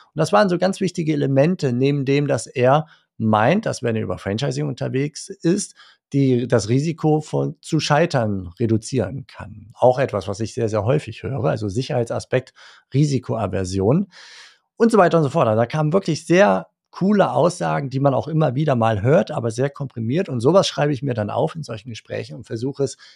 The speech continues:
hier in so etwas wie der Messestandkonzeption mit einfließen zu lassen als Impuls. So, und jetzt schauen wir mal ganz gezielt, was wird sich wirklich inhaltlich verändern?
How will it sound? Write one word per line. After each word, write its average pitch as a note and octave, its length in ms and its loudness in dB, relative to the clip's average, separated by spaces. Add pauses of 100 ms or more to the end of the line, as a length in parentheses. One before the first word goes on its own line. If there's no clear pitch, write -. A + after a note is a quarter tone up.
(120)
hier E3 360 6 (340)
in C3 340 2
so B2+ 240 2
etwas A#2+ 400 0
wie A#2+ 80 0
der G#2 140 -2
Messestandkonzeption G#2+ 1400 -6
mit A2+ 220 -2
einfließen G#2 560 -4
zu - 120 -12
lassen F#2 400 -4
als - 280 -10
Impuls. G2 880 -6 (500)
So, D#3+ 140 6
und C3+ 100 4
jetzt - 340 -4 (120)
schauen G#3+ 220 4
wir G3 40 2
mal E3 120 -2
ganz E3+ 180 -4
gezielt, E3+ 320 2
was E3+ 180 4
wird G3 140 2
sich C#3 180 0
wirklich F3 340 2
inhaltlich C#3+ 520 0
verändern? F#2+ 720 -10